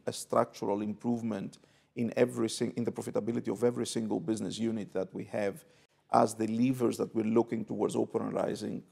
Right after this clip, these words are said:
operationalizing combine nicely with, uh, the macro tailwinds, and that gives us this, uh, significant improvement and the sustainability in the high returns. And secondly, we ensure that we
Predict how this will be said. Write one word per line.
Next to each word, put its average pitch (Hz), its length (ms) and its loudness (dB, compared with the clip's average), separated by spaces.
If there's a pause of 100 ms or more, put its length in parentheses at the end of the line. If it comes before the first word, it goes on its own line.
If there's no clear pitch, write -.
operationalizing 113 840 -2 (120)
combine 110 760 0
nicely 104 600 -4 (380)
with, 110 520 -2
uh, 107 480 2
the 117 120 -2
macro 107 320 -2
tailwinds, 110 580 -2
and 110 160 -2
that 113 240 2
gives 110 240 -2
us 101 160 -4
this, 101 420 -8
uh, - 360 -4 (500)
significant 117 600 -2
improvement 104 600 -6
and - 300 -6
the 107 80 -4
sustainability 107 960 -2 (120)
in 120 160 0
the 107 80 -6
high 101 160 -4
returns. 107 580 -4 (420)
And 123 140 4
secondly, 160 720 0
we 113 220 0
ensure 127 460 0
that 127 220 -6
we 113 140 -6